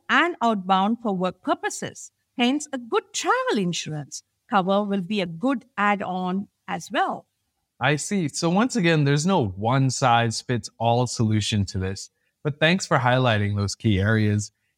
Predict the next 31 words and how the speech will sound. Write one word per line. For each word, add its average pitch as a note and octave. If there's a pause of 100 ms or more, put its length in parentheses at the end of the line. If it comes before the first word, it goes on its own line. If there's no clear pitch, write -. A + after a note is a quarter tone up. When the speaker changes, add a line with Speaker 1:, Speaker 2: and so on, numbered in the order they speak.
(100)
Speaker 2:
And F3
what D#4
about D#4+
employees B2+
themselves? G#2
Do C#3
you F3+
have G#3+
any B3
words A#2
of G#2+
advice G#2
on G#2+
what C3
employees A2+
should C#3+
be D3+
looking G#2+
out G#2+
for C3 (220)
when A#2+
assessing D3+
the A#2+
benefits A#2
that A2
a G#2+
prospective A#2+
employer A2+
has A2+
to -
offer? G2